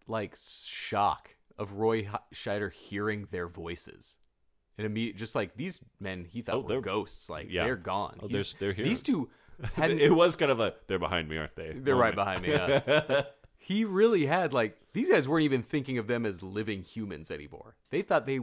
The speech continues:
Speaker 1: they literally thought they were never gonna see them again. But there was no sentimentality attached to them. They, they didn't stop and share a moment. It was literally them getting across the bridge and them going, "Well, that's it."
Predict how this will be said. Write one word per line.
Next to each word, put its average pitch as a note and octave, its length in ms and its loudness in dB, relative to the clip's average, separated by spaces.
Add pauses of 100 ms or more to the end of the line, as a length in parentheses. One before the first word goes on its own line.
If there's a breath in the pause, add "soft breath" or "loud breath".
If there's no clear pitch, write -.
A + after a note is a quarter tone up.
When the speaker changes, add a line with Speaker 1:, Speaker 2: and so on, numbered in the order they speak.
(160)
Speaker 1:
they D#3 160 0
literally D3+ 400 4
thought G#2 280 -2
they A2 100 2
were G2 160 -4
never E2+ 440 -8
gonna E2+ 180 -10
see F#2+ 240 -10
them E2 160 -12
again. D#2+ 300 -12
But F2 120 -16
there C#3 100 0
was D#3 140 -2
no F3+ 80 0
sentimentality C3 920 -2
attached F2+ 360 -6
to - 80 -20
them. F#2+ 160 -6
They, G#2 100 -2 (200)
they A#2+ 100 -6
didn't B2+ 240 -2
stop A#2 400 0
and G2 100 -6
share A#2+ 300 -2
a - 20 -2
moment. F#2+ 360 -4
It F2+ 40 -10
was G2+ 160 -12
literally A#2 320 -2
them G#2 220 -4
getting G2 160 -8
across G2 320 -4
the F#2+ 100 -12
bridge F#2 500 -4
and F#2+ 160 -12
them F#2+ 140 -10
going, F#2 240 -10 (640 soft breath)
"Well, C#3+ 140 2
that's E3 260 2
it." A#2+ 340 6